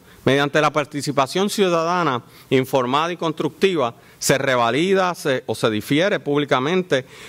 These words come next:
eh, de las normas promulgadas por las ramas políticas. En consecuencia, los ordenamientos modernos deben proveer mecanismos para que el ciudadano no se limite a expresar sus quejas en la sección de comentarios de los medios electrónicos,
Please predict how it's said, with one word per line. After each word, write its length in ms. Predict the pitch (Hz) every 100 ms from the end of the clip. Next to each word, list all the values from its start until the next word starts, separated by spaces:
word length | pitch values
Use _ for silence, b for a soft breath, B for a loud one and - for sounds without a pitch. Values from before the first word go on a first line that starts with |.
| -
eh, 400 | 120 113 110 107
de 140 | 120
las 120 | 113
normas 440 | 113 123 160 165 151
promulgadas 680 | 151 131 120 113 143 156
por 160 | 135 120
las 100 | 101
ramas 260 | 110 113 117
políticas. 720 | 120 101 98 95 - 95 - -
En 140 | 127
consecuencia, 800 | 127 139 127 135 180 196 175 120 107 B B
los 120 | 139
ordenamientos 680 | 135 139 139 131 151 196 196
modernos 480 | 185 175 185 190 160
deben 260 | 143 160 165
proveer 580 | 160 139 127 165 208 - -
mecanismos 600 | 131 127 123 147 202 170
para 200 | 131 123
que 80 | 117
el 60 |
ciudadano 640 | 107 127 113 127 175 170 123 B B
no 260 | 120 120 165
se 160 | 196 190
limite 500 | 160 160 185 - 113
a 60 |
expresar 420 | 110 117 117 143
sus 180 | 139 156
quejas 420 | - 165 165 139
en 100 | 139
la 80 | 117
sección 460 | - 120 - 135 147
de 80 | 147
comentarios 680 | 139 127 120 139 147 139
de 60 | 113
los 100 | 104
medios 340 | 107 107 123
electrónicos, 720 | 127 120 - 160 156 123 104